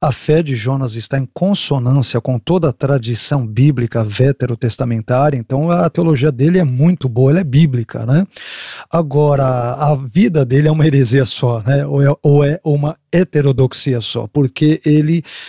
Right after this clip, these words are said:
ah, sabe quem Deus é, Senhor, o Senhor é misericordioso, é gracioso, eu sabia que o Senhor ia se arrepender do mal, ele conhece,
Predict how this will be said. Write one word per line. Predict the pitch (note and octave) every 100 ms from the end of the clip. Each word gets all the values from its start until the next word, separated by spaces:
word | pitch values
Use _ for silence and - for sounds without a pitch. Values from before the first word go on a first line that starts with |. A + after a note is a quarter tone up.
| - - _
ah, | C#3+ C#3 C3 C3 -
sabe | - E3 F3+ D3+
quem | C#3 C#3
Deus | D3 D3+ A2+
é, | C3+ D3 D3
Senhor, | B2 - E3 C3+
o |
Senhor | - E3+
é | F3+
misericordioso, | C#3+ C#3+ C#3 C#3 A#2+ A#2+ B2+ B2 A#2 B2+
é | D3+
gracioso, | D3+ C#3+ - A#2+ A#2+ A#2+ A#2+
eu |
sabia | C3 D#3+ D#3+
que | -
o |
Senhor | D#3
ia | C#3+
se | - C3+
arrepender | C3+ C#3 B2+ B2
do | A#2
mal, | A#2 A2+ A#2+ B2+ C3+
ele | D#3
conhece, | - D3+ E3 E3+ - -